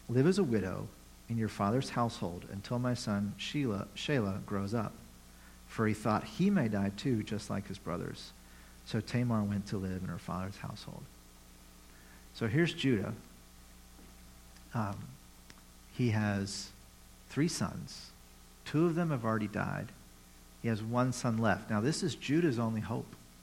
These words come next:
now for his own offspring, for his own seed, for,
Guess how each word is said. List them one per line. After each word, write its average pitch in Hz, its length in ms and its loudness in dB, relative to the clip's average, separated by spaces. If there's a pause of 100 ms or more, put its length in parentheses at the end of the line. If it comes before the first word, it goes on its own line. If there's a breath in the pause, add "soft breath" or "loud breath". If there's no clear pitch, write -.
(500)
now 98 260 0
for 101 160 -6
his 101 220 -4
own 127 400 -2 (340)
offspring, 101 600 -8
for 104 120 -6
his 104 140 -4
own 117 220 0
seed, 101 420 -4
for, 107 220 -6